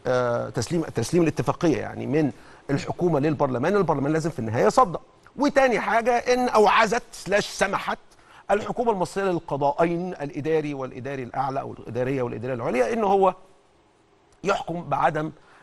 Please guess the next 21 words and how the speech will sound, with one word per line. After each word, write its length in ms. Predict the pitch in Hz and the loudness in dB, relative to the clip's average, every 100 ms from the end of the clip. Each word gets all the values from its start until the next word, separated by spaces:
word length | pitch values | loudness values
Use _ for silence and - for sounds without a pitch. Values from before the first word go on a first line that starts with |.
| _ | _
آه، 640 | 139 131 127 123 120 - - - | -2 0 -2 -4 -8 -12 -14 -10
دستورية 640 | 123 156 - 151 151 151 147 | -2 -2 2 4 4 4 0
أو 60 | 127 | -2
لا 140 | 135 | -4
مش 180 | 139 127 | -6 -8
دستورية، 260 | 120 139 120 | -10 -8 -2
عدم 360 | 143 175 185 180 - - | 4 4 4 -4 -8 -2
ببطلان 440 | 139 180 180 214 190 | 2 4 4 4 2
الاتفاقية. 480 | 151 127 117 - - _ _ - - - - | 0 -6 -8 -10 -16 _ _ -20 -20 0 2
طيب 140 | 185 - | 2 2
إيه 60 | 294 | -2
الحكاية؟ 520 | - 220 151 139 - | -2 -6 -6 -8 -8
الحكاية 300 | - 233 285 | -8 -4 -2
ببساطة 340 | 277 311 233 233 | -2 -2 -2 -2
الدولة 360 | 170 190 208 | -2 -2 0
المصرية 380 | 175 143 - 156 | -2 -4 -8 -8
بتقول 300 | 196 - 214 | -8 -6 -6
لك 100 | - | -2
أو 80 | 151 | -2
الإدارة 280 | 127 151 214 | 0 2 2
المصرية 520 | 143 120 135 147 190 | 0 -6 -8 -6 -6